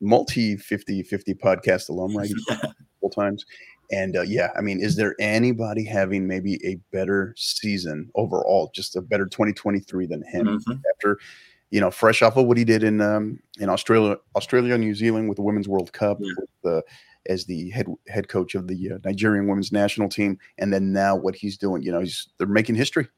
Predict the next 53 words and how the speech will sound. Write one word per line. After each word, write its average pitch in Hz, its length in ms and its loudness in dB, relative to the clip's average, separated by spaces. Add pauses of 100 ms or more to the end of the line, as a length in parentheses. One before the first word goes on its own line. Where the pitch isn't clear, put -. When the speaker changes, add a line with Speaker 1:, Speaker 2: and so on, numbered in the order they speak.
(160)
Speaker 1:
at 98 140 -2
Pitt. 123 300 4
Speaker 2:
Yeah. - 80 -16 (440)
I - 40 0
mean, 120 140 4
he's, 123 160 4
Speaker 1:
Back 104 140 8
Speaker 2:
he's 120 120 2
a - 40 2
Speaker 1:
to 101 120 4
Speaker 2:
veteran, 113 280 8
man. 92 340 -4
He 110 100 0
goes 113 200 6
way 117 100 6
Speaker 1:
Yeah. 113 60 4
Speaker 2:
back, 113 360 4
and 90 400 -8
he 98 80 -16
was 95 140 -10
coaching, 92 560 -2
I - 40 -6
mean, 92 140 -4
long 107 220 4
time 110 180 2
ago, 98 140 2
coaching 92 320 -4
Notre 92 240 -4
Dame 95 280 -4
as 90 140 -6
well, 98 460 2
and 90 100 -4
just, - 240 -6
like, 90 160 -4
Speaker 1:
Mm-hmm. 123 300 -14 (400)
Speaker 2:
he's 110 340 2
a 117 60 4
legend 113 340 8
for 101 140 0
a 95 40 0
reason. 90 400 -2
And 90 100 -6
to 87 60 -8
see 95 500 -4 (280)
him 113 100 0
take 113 200 2
over 110 220 6
a 101 60 4
team 113 580 2
in, 98 100 -6
in 95 220 -8
Pitt 110 200 -4
that, 87 140 -6